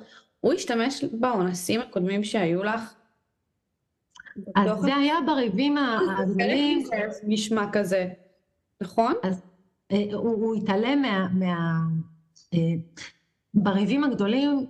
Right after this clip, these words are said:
Speaker 2: אז, אה, הוא היה אומר, אה, "למה אנסו אותך שלוש ביחד? היו אונסים אותך, הלוואי והיו אונסים אותך גם עשר, והלוואי וכך",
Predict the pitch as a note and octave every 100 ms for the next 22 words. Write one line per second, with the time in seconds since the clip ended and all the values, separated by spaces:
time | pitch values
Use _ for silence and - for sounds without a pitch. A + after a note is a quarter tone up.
0 | F#3 F3+ D#3+ F3 F3 F#3 A3 A#3+ C#4 G3+
1 | E3+ E3 E3 E3 E3 - - _ _ _
2 | - - - _ _ - G3 A3 B3 A#3+
3 | A#3+ B3+ B3 A#3 - A3+ B3 A3+ G#3+ F3+
4 | F#3 G#3 G#3+ A3+ A3 G#3+ - F#3 G#3+ G3
5 | A3+ A3+ A3 G#3+ G3+ G3+ F#3 A#3 B3+ -
6 | F3 E3+ - - - F3 F3+ G3+ A3+ A3
7 | - A3+